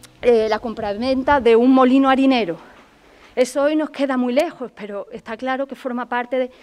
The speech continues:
de toda aquella e-, época que en el Nervae, año tras año, podemos tocar, palpar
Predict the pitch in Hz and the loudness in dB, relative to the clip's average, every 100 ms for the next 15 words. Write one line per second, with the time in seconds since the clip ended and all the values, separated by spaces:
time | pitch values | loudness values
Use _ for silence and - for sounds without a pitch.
0 | - _ 226 220 254 285 277 277 269 254 | -20 _ -4 -2 0 0 0 0 2 0
1 | 262 - 247 262 269 262 262 233 - - | 0 2 2 2 -2 0 0 0 -4 -4
2 | 226 214 208 202 208 294 359 - - 233 | -2 0 0 0 2 2 0 -6 -6 -4
3 | 226 226 208 240 247 247 214 208 208 220 | -4 -6 -6 -4 -6 -6 -6 -4 -6 -8
4 | 151 - 190 196 233 269 - 180 175 226 | -12 -8 -6 0 0 0 -4 -6 -2 0
5 | 226 233 | 0 0